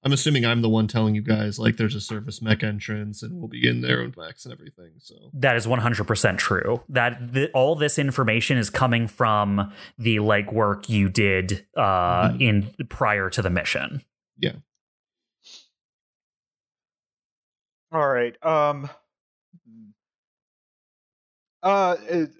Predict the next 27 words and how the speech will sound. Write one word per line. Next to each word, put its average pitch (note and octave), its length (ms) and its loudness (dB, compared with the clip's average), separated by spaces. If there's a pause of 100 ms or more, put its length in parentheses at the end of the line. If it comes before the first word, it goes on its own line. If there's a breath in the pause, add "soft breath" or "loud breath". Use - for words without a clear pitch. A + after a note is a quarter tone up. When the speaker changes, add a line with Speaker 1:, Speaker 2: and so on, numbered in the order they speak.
(100)
Speaker 3:
this F#3+ 220 -6
is D#3 160 -10 (480)
being D#3 200 -6
made C#3 200 -2 (100)
a C#3+ 80 0
little, C3 680 0
little C3+ 200 0
creative. A#2+ 560 -4 (220)
I, B2 140 -2 (100)
I B2+ 40 -6
don't A#2 140 -6
know A2+ 140 -4
if A2 120 -10
this B2 180 -14
is B2 80 -18
something B2+ 340 -10
I A2+ 80 -12
could A2+ 180 -20
do A#2 180 -6
or A2+ 60 -6
not, A2+ 280 -4
but C#3 160 -16
can E3 140 -20
Speaker 2:
Oh, D#3+ 60 2
Speaker 3:
I D#3+ 120 6
Speaker 2:
we D3+ 100 0
can't D3+ 140 0